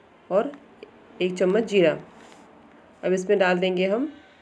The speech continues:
पिसा हुआ मसाला जो हमने पीस के ले लिया है,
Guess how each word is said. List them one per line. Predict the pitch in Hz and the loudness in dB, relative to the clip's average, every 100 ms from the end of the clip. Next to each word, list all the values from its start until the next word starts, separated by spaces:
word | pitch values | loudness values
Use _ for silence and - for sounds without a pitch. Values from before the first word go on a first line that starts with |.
| - - | -18 -4
पिसा | 190 190 | 0 4
हुआ | 190 180 226 | 4 4 2
मसाला | 233 208 175 151 147 - - - - - - - - - _ _ _ _ - - - - _ - - | 2 2 2 0 -4 -12 -20 -20 -20 -20 -20 -20 -20 -20 _ _ _ _ -20 -20 -20 -20 _ -20 -16
जो | 175 196 | -4 0
हमने | 185 202 | 2 2
पीस | 190 180 | 0 -2
के | 180 | -2
ले | 185 175 | 0 0
लिया | 160 160 | 2 0
है, | 151 | -2